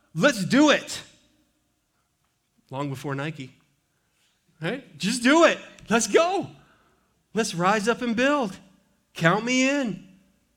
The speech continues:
You realize biblical mis-, mi-, ministry has always been team ministry. Not a one-man band.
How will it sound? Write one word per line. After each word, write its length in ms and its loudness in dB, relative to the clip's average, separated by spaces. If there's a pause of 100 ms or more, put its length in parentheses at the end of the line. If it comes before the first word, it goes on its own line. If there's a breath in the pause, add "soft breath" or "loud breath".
(460)
You 80 -8
realize 380 0
biblical 400 0
mis-, 340 -2
mi-, 200 -4
ministry 360 -4
has 100 -6
always 280 -6
been 180 -8
team 260 -10
ministry. 420 -14 (1600)
Not 140 -2
a 40 0
one-man 460 -2
band. 320 -10